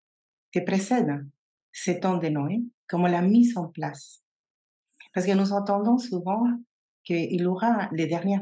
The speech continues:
réveils, qu'il y a la fin du temps, on parle de la fin du temps, mais nous parlons aussi du dernier grand réveil. Et ces grands réveils, il y a une mise en place. Et c'est là que le Seigneur m'a dit, c'est cette face-à-face prophétique,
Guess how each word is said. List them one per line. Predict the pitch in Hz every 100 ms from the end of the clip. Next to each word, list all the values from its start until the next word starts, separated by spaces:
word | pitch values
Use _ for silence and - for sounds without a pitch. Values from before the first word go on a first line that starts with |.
| -
réveils, | 170 180 180 139 - _ _ _ _ _ _ _ _ _ _ _ _ _ _ _ _ _ -
qu'il | 190 180
y | 180
a | 185
la | 196
fin | 196 - 233
du | 180 175 -
temps, | 185 269 269
on | 175 180
parle | 202 185
de | 175
la | 151
fin | 151 208 196
du | 165 -
temps, | 185 254 302 - _ _ _ _
mais | 160 160
nous | 156
parlons | 147 185 226
aussi | 190 240
du | 175 147
dernier | 156 180 202 196 -
grand | - 233 -
réveil. | 185 180 - 143 - _ _ _ _ _ -
Et | 175
ces | 196 185
grands | 185 247 254
réveils, | 226 202 233
il | 202
y |
a |
une | 156 160
mise | 208 202
en | 180
place. | 165 151 - _ _ -
Et |
c'est | 160 175
là | 165 196
que | 196
le |
Seigneur | 170 156
m'a | 151
dit, | 143 175
c'est | 180 165 147 151 _ _ -
cette | - -
face-à-face | - 240 240 202 190 180 -
prophétique, | 165 151 151 196 202